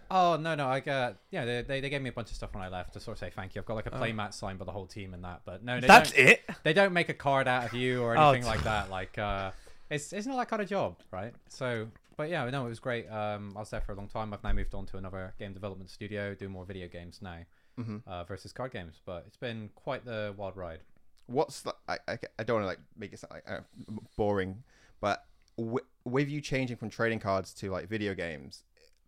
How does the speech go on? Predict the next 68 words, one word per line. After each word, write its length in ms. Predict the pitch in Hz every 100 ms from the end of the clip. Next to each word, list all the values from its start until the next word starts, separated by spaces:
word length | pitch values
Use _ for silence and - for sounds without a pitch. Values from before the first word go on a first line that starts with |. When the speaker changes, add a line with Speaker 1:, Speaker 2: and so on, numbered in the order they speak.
| - _
Speaker 3:
do 80 | -
you 40 |
prefer 340 | 110 101 110 127
that? 240 | 147 143
Is 140 | - 95
that, 180 | 104 -
is 120 | - 110
it 200 | 107 95
a 60 | 107
much 260 | 110 -
to 80 | 113
change 320 | 110 107 113
there, 280 | 123 120 117
or? 220 | 92 90 101
Speaker 1:
I 80 | 160
mean, 200 | 156 147
one 120 | 175
of 40 |
the 60 | 139
biggest 260 | 139 123
changes 320 | - 110 101 101
is 100 | -
that 120 | 104
I 60 |
now 140 | 110 117
work 180 | 110 101
remotely, 420 | 107 113 95 85
so 140 | -
I 60 | 98
Speaker 3:
Mm. 40 |
Speaker 1:
can 80 | 95
do 120 | 95 104
my 120 | 95
job 240 | 98 90
from 240 | - 95 95
anywhere 260 | 117 104
in 60 | 98
the 80 | 101
world. 320 | 104 90 101 -
And 300 | 104 98 95
I 140 | 120 131
love 200 | 117 107
nothing 260 | 117 - 107
more 440 | 107 101 92 87 -
than 460 | 98 92 92 90 - - _
still 260 | - - 120
being 160 | 113 110
in 80 | 107
my 100 | 101
pajamas 680 | 98 107 101 92 87 82
until 200 | 101 101
about 200 | 95 92
fifteen 280 | 110 - 101
minutes 160 | 98 -
before 200 | - 101
my 100 | 98
first 220 | 107 98
meeting. 280 | 113 - 123
I'm 100 | 95
like, 140 | 92
"Oh, 60 | 117
I 100 | 95
should 140 | 101
Speaker 3:
Okay. 20 |
Speaker 1:
probably 180 | 92 98
get 140 | 90
dressed 240 | 98 85 -
now." 140 | 85